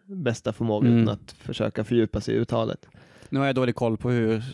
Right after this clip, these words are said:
Speaker 2: stora skillnaderna är mellan spanska och portugisiska och, och om italienare också kan sjunga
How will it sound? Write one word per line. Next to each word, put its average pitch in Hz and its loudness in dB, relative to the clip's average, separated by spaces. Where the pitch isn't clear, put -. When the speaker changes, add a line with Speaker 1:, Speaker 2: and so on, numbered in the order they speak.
Speaker 2:
stora 113 -2
skillnaderna 107 2
är 107 2
mellan 104 2
spanska 104 -2
och 104 0
portugisiska 104 0
och, - 0
och - -8
om 117 2
italienare 110 2
också - -4
kan 110 0
sjunga 113 0